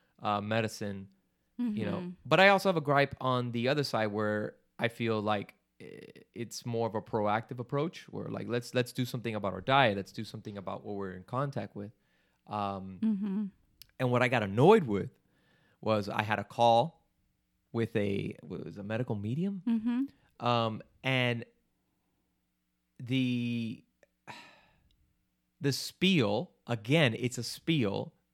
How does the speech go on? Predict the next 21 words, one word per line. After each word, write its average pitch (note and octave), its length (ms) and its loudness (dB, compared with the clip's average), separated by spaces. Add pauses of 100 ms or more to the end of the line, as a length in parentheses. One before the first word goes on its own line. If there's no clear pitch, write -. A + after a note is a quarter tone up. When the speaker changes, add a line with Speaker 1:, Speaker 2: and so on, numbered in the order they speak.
(120)
Speaker 1:
just E3 280 -2
like D3+ 180 0
traditional B2+ 400 -6
medicine, G2 500 -8 (420)
but B2 120 -2
just C3 200 -4
a A#2 60 -4
little A#2 180 0
bit G#2 200 -2
different, B2+ 360 0 (180)
obviously. G2+ 460 -4 (600)
But C#3 120 4
it's C#3 100 2
the C#3+ 80 -2
same D#3 680 2
stuff - 420 2
that A2+ 100 0
I've A#2 160 0
heard F#2 240 -10
before G2+ 420 -4
from D#3 340 -6